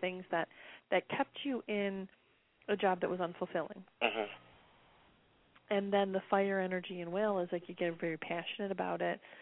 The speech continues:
Speaker 1: and you find out what it, what is your will? What
Speaker 2: Yeah.
Speaker 1: do I wanna do? What am I passionate about? And then the road opener, once you figure out what you're passionate about, psh, you just keep going.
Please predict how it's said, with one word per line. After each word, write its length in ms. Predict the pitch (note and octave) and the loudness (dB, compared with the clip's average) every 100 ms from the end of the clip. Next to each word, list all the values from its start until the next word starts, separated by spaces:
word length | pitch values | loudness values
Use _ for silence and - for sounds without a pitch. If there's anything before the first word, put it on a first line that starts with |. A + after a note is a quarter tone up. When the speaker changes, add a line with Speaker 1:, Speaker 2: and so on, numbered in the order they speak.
| - - - A3+ | -18 -20 -4 0
Speaker 1:
and 160 | G3+ | 0
you 100 | G3 G3 - | 0 -2 -2
find 220 | G#3+ A3+ | 2 4
out 180 | A3+ - | 4 4
what 360 | G#3+ G3 A3+ A3+ | -4 4 4 6
it, 180 | G#3 - | 2 -2
what 160 | G#3+ C4+ | -4 2
is 140 | D#4+ D#4 - | 2 2 2
your 100 | G#3+ | 2
will? 240 | - - - - - - _ | 0 -4 -16 -20 -20 -20 _
What 120 | C#4 | 6
Speaker 2:
Yeah. 140 | A#3 G3+ | 8 8
Speaker 1:
do 160 | D#4+ | 8
I 100 | F4+ | 6
wanna 360 | B3+ G#3 F#3 F3+ | 4 2 0 -4
do? 200 | F3+ F3 | -4 -4
What 300 | F3+ A3 C#4+ | 6 10 10
am 260 | A#3+ C#4 E4 | 8 4 2
I 140 | A3 | 0
passionate 580 | - F3+ F3 - G3+ F3 | -2 -4 -4 -8 -8 -6
about? 320 | E3+ F3 - - - - _ - | -4 -4 -6 -12 -20 -20 _ 4
And 180 | A3 | 6
then 160 | G#3+ G#3+ | 8 8
the 100 | G#3 | 6
road 260 | G3 G3+ A3+ | 8 8 8
opener, 360 | F#3 F#3+ F#3 | 6 2 0
once 220 | F#3 G3+ | 0 -2
you 60 | G#3 | -4
figure 220 | - G3+ | -2 2
out 100 | F#3+ | 2
what 120 | F#3 | 2
you're 60 | F3+ | -4
passionate 400 | G#3 F#3 F#3 F#3 | 0 0 0 -4
about, 260 | F3 E3 - | 0 0 2
psh, 280 | - - - | 0 0 -2
you 180 | G3 | -4
just 100 | F#3 - | -4 -6
keep 120 | - | 4
going. 460 | E3+ F3 D#3+ E3+ | 6 6 4 -4